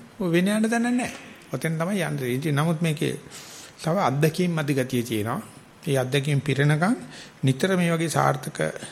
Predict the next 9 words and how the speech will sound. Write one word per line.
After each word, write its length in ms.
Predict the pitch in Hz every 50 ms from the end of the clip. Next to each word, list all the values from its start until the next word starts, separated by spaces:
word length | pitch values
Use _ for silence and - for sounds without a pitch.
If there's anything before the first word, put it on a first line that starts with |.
| - - -
වෙන 200 | - 175 135 127 139
විදියට 380 | 131 135 131 147 131 - - - - - - - - - - - - - - - - - - -
වාර්තා 360 | - 127 127 123 - - 127
ලියන්න. 400 | 120 117 123 127 117 104 92 95 120 - 151 151 - - - - -
ලියලා 420 | - - 120 123 123 120 127 - 247 - - - - - - -
සක්මනේ 500 | - - - 127 - - - 160 165 165
පරියන්ක 400 | 151 147 143 143 156 160 165 165
විතරක් 380 | 170 165 165 165 151 143 139 -
නෙවෙයි 360 | 160 170 170 147 113 131 180